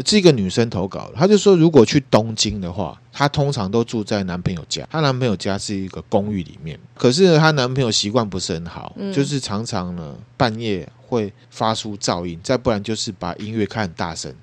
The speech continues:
Speaker 2: 嗯。
Speaker 1: 主角就会问她男朋友说：“哎，你这样邻居不会来抗议吗？”
Speaker 2: 对啊，会吵到隔壁的吧？
Speaker 1: 对，然后可是她男朋友就说：“哎，从来都没有人来抱怨过。”哎，
Speaker 2: 嗯。
Speaker 1: 好，她房间是住在那种木造公寓二楼的边间。
Speaker 2: 嗯。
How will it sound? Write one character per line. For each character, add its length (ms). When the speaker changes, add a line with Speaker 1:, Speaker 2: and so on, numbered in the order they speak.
Speaker 2:
嗯。 360
Speaker 1:
主 160
角 160
就 140
会 160
问 60
她 180
男 140
朋 120
友 40
说 220
：“哎， 140
你 80
这 120
样 200
邻 140
居 120
不 140
会 60
来 100
抗 220
议 60
吗？” 40
Speaker 2:
对 60
啊， 120
会 80
吵 240
到 100
隔 240
壁 180
的 140
吧？ 220
Speaker 1:
对， 240
然 120
后 260
可 120
是 60
她 120
男 180
朋 100
友 60
就 140
说 380
：“哎， 160
从 220
来 60
都 100
没 120
有 80
人 100
来 120
抱 220
怨 80
过。” 260
哎， 80
Speaker 2:
嗯。 320
Speaker 1:
好， 180
她 140
房 240
间 180
是 260
住 200
在 200
那 160
种 260
木 240
造 260
公 300
寓 220
二 160
楼 180
的 180
边 220
间。 240
Speaker 2:
嗯。 280